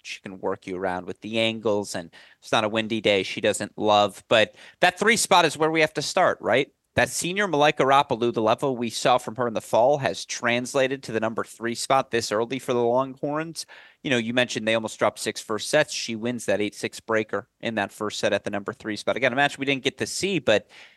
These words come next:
we know how momentum works, how things can slowly shift. And yeah, again,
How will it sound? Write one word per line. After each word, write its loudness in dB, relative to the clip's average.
we -4
know 0
how 4
momentum 0
works, -6
how 2
things -4
can -8
slowly -2
shift. -4
And -4
yeah, 6
again, 4